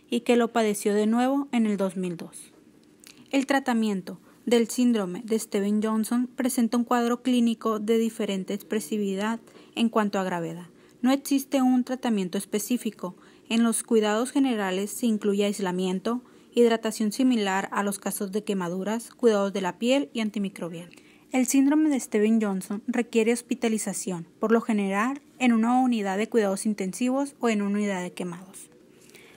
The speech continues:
Estos son algunos de los, de los medicamentos utilizados: analgésicos para aliviar el malestar,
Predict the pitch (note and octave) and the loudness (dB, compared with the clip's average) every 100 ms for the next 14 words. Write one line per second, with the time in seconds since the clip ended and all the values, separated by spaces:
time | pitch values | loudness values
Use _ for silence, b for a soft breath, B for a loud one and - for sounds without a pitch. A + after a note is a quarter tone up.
0 | B C#4 C#4 D#4 D#4 C#4 C#4 C4 C4 C4+ | B -2 0 -2 2 4 4 4 0 0
1 | C4+ C4 - A3+ - - A#3 A3+ A3 A3 | 0 -2 -2 -4 -4 -6 -2 0 0 0
2 | G#3+ G#3 G3+ F#3+ A3 A3 - G3 F3+ - | 0 -2 -2 -2 -4 -6 -6 -6 -6 -6
3 | E3+ F3 - B3 A#3 A3 B3+ B3+ C#4+ - | -6 -8 -4 2 4 4 0 0 -4 0
4 | D4+ - C4 B3 G#3+ G3 F#3 G3+ G#3 F#3 | -2 2 2 4 0 -2 -2 -2 0 -2
5 | - F3+ | -4 -8